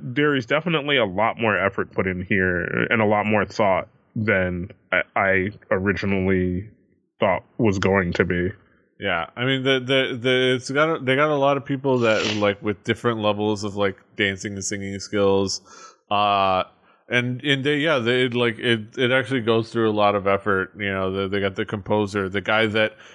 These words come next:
Speaker 2: they, last year they got J Y P.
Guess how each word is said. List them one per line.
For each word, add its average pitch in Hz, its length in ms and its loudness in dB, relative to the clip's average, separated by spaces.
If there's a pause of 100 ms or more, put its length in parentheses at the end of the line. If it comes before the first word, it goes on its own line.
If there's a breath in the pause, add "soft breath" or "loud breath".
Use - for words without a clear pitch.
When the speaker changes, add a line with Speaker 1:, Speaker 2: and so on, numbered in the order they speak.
(240 loud breath)
Speaker 2:
they, 127 260 2
last 127 580 -2
year 147 120 2
they 131 120 2
got 123 240 0
J 120 140 2
Y 117 200 4
P. 117 420 0